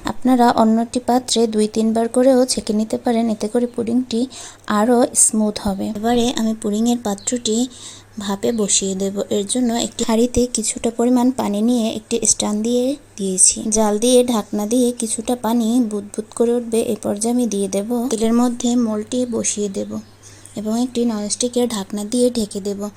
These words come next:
ননস্টিকের ঢাকনায় কিন্তু একটি ফুটা থাকে, ওটা অবশ্যই কা-, কাগজ দিয়ে বন্ধ করে দিবেন।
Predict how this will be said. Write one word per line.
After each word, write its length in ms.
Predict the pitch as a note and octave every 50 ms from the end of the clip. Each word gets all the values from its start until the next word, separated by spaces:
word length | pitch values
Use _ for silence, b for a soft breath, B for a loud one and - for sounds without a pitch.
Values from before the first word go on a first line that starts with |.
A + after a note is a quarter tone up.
| B B B B B B
ননস্টিকের 680 | G#3 G#3 G#3+ G#3+ - - - B3+ A#3+ - A#3 A3 A#3 A3+
ঢাকনায় 500 | A3 G#3 G3+ G3+ G3+ - B3 A#3 A3+ A#3+
কিন্তু 280 | A#3+ - G#3+ G#3+ - G#3+
একটি 200 | G#3+ - - B3
ফুটা 340 | A#3+ - A3 G3+ - G#3+ G#3
থাকে, 340 | - B3+ A#3+ - A#3 A#3 -
ওটা 380 | A3 G#3+ - G#3+ A3+ A#3+ C4 B3+ -
অবশ্যই 360 | G3+ G3+ G#3 - - - B3
কা-, 240 | B3 G#3+ F#3+ G3 -
কাগজ 360 | - A3 G#3+ G3+ G#3 G#3+ G#3 G#3+
দিয়ে 260 | B3 A#3+ A#3 A#3+ C4
বন্ধ 300 | A#3+ A3 G#3 G#3 G3+ G#3
করে 280 | G3 G#3+ G#3 G3+ G#3
দিবেন। 300 | G3+ G#3 G#3 G#3 G#3 G#3